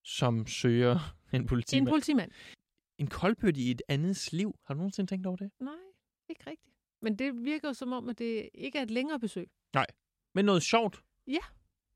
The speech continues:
Speaker 1: Øh, fordi det tænder jeg på, selvfølgelig. Øh, jeg kan
Speaker 2: Men
Speaker 1: også
Speaker 2: Dan,
Speaker 1: Ja,
Speaker 2: altså,
Speaker 1: endelig.
Speaker 2: jeg har en,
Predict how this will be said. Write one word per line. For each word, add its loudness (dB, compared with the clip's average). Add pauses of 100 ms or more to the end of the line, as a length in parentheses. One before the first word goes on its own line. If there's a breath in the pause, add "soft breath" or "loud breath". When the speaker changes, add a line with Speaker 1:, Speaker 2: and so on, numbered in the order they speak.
(800)
Speaker 1:
Øh, -6
fordi 4
det 4
tænder 0
jeg 0
på, -4
selvfølgelig. -12 (580)
Øh, 8
jeg 2
kan -6
Speaker 2:
Men 2
Speaker 1:
også 0
Speaker 2:
Dan, -2 (120)
Speaker 1:
Ja, 6
Speaker 2:
altså, -6
Speaker 1:
endelig. 4
Speaker 2:
jeg 2
har 0
en, 0